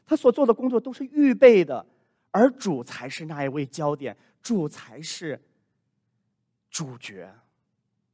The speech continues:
约翰也自比说：“我不过是什么？伴郎，我不是新郎。”他知道主角，新郎是耶稣，他不过是一个配角。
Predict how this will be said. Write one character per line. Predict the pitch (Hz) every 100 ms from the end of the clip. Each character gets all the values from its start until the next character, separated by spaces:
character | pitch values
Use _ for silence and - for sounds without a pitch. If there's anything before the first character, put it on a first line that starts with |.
| _ _ _ _ _ _ _ _ _ _ _ _
约 | 226 240
翰 | 233 208
也 | 180 165
自 | - 202
比 | 151
说 | 135 - 143 139 135 _
：“我 | -
不 | 147 -
过 | 147 185 156
是 | 151 - 139 113 - _ _ _ _
什 | _ 131
么？ | 107 - _ -
伴 | 247 156
郎， | 107 80 _ _ _ _ _ _ _ _ _
我 | -
不 | 147 139
是 | -
新 | 185 - 165 143
郎。” | 120 _ _
他 | -
知 | 180 240
道 | 254
主 | 226 175 123
角， | - 117 127 - _
新 | - - 202
郎 | 151
是 | 113 165
耶 | 143 151
稣， | - 156 151
他 | -
不 | 165 139
过 | 135 156
是 | - 151
一 | 123
个 | 120 127 110 - _ _
配 | - - 262 175
角。 | 120 113 98